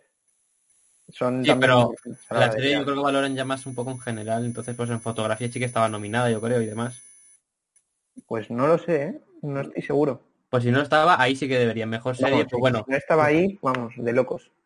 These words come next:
Speaker 1: Pero a mí
Speaker 2: mejor
Speaker 1: me,
Speaker 2: serie.
Speaker 1: a mí me pareció muy buena serie en, en lo que transmite y en lo que cuenta, que en el fondo pues es una historia que tampoco es la más original del mundo. Cómo la cuenta, a mí me parece que sí que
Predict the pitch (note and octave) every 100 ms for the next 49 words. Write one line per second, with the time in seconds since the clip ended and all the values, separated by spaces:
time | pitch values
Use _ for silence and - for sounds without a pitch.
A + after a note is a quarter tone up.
0 | _ A#2 C3 D3 F3 F3+ D#3+ C#3+ D#3 E3+
1 | E3+ D#3+ D#3 D3+ C#3 C3 A#2+ A#2+ A2+ A#2+
2 | B2 C#3 C3+ C3 B2+ C3 - D3+ F#3+ G3
3 | _ _ _ - C3 B2+ A#2+ C3+ D3 E3
4 | E3+ C3 A#2 - A#2+ A2+ A#2 A2 A#2 -
5 | - _ - B2 A#2 C3+ A#2 G#2+ G#2 A2
6 | A2+ A2 B2 G#2+ A2+ G2+ B2 A#2+ A#2 B2+
7 | D#3 E3+ - _ - D3 E3 D#3 - D3+
8 | F3 G3+ G3+ - - C3 C#3 C3+ C#3+ A#2+
9 | - B2 A#2+ A2+ G#2+ A2